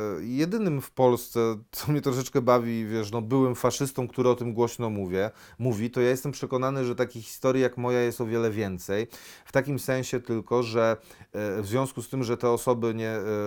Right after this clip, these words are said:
o podobnej przyszłości jak ja, które wyszły z tego ruchu, nie spotkały te, e, kogoś pozytywnego na swojej drodze, kogoś, kto go zachęcił do tego, żeby z tą historią coś zrobić.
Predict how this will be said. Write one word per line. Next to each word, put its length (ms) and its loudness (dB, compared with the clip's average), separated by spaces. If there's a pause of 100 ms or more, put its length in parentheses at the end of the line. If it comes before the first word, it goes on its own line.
(640)
o 80 -6
podobnej 340 2
przyszłości 420 -2
jak 160 2
ja, 200 6
które 300 -4
wyszły 300 -2
z 60 -10
tego 240 0
ruchu, 240 -4 (720)
nie 220 2
spotkały 540 6
te, 120 -2
e, 40 0 (540)
kogoś 420 0 (160)
pozytywnego 580 0
na 80 -2
swojej 280 -2
drodze, 280 0
kogoś, 280 -4
kto 120 -6
go 100 -2
zachęcił 540 0
do 120 -4
tego, 220 -2
żeby 200 -4
z 60 -12
tą 140 -4
historią 480 -2
coś 160 -4
zrobić. 420 0